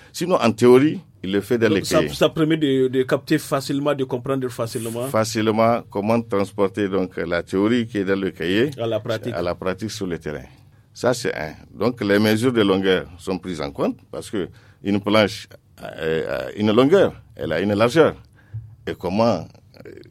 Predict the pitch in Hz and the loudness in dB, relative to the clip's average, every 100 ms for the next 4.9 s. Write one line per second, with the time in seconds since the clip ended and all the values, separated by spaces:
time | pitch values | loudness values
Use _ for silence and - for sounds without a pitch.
0 | - - - 117 120 104 98 95 107 98 | -20 -14 -8 -4 -2 0 2 2 2 0
1 | 92 98 92 90 98 92 90 90 80 98 | 2 2 2 0 0 -2 0 -2 -2 -6
2 | 104 101 85 95 113 117 151 208 - - | -6 -4 -6 -2 -2 -2 -6 -8 -10 -16
3 | _ _ _ _ _ - 69 90 104 104 | _ _ _ _ _ -12 -6 0 0 0
4 | 113 123 120 120 117 98 113 107 | 2 2 4 2 2 -2 0 0